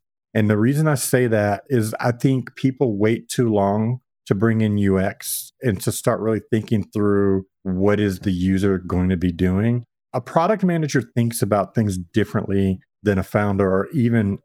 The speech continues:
a head, right? So they're thinking from an execution standpoint, like, "How do we take a batch of work and get it done?"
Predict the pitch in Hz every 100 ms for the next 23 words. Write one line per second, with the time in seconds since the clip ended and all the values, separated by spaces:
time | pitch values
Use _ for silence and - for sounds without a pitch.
0 | - 92 - 113 85 90 92 95 101 -
1 | 104 113 117 120 113 117 107 101 95 -
2 | _ _ 131 104 113 - - - 120 117
3 | 101 - 95 92 101 - 92 - 107 117
4 | 117 117 113 98 98 101 - - 95 92
5 | 90 _ _ 95 95 98 98 92 95 92
6 | 92 90 90